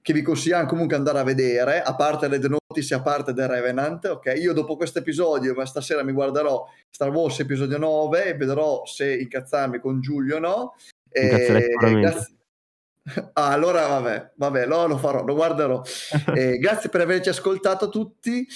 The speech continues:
Speaker 1: e
Speaker 2: Grazie a tutti.
Speaker 1: vi auguria-, vi auguriamo una buona serata, una buona visione, andate al cinema e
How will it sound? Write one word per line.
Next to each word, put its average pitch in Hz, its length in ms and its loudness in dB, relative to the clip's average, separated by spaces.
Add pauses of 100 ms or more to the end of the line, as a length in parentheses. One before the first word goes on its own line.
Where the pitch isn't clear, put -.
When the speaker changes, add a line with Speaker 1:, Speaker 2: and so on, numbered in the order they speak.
(200)
Speaker 1:
e 135 180 2
Speaker 2:
Grazie 131 220 4
a 127 40 4 (200)
tutti. 120 140 -2
Speaker 1:
vi 139 100 2
auguria-, 151 560 0
vi 139 160 -2
auguriamo 151 480 0
una 123 640 0
buona 135 340 0
serata, 160 640 0
una 143 120 0
buona 156 280 0
visione, 151 560 -2
andate 143 380 0
al 156 100 -4
cinema 139 760 -4
e 98 640 -8